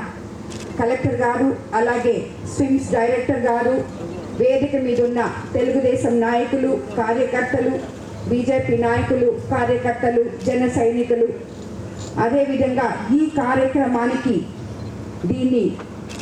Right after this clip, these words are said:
ప్రజల్లోకి తీసుకెళ్ళి అవగాహన కల్పించగలిగిన మీ-, మీడియా మిత్రులు, దీన్ని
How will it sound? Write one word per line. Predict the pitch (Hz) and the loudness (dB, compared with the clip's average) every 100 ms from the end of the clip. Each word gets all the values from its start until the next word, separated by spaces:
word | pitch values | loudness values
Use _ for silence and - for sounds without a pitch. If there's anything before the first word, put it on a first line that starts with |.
| - | -2
ప్రజల్లోకి | 254 254 320 330 320 302 277 | 0 2 2 4 4 2 0
తీసుకెళ్ళి | 277 277 - 285 254 240 190 - | 0 0 0 -2 0 0 0 -2
అవగాహన | 196 247 269 294 285 277 - - - - - - - 277 | 0 0 2 2 2 2 0 -4 -10 -12 -12 -12 -6 -2
కల్పించగలిగిన | 269 269 302 285 294 277 240 233 269 233 - - - - - - - - - | 0 2 2 4 2 0 0 0 0 0 -4 -10 -14 -12 -12 -12 -12 -12 -2
మీ-, | 226 262 - | 0 2 0
మీడియా | 208 269 277 277 | 0 2 4 2
మిత్రులు, | 254 262 294 277 269 285 - - - - - - - - - - | 2 0 2 2 4 2 -2 -8 -14 -14 -14 -14 -12 -12 -10 -2
దీన్ని | 180 269 277 269 208 | 0 4 4 4 0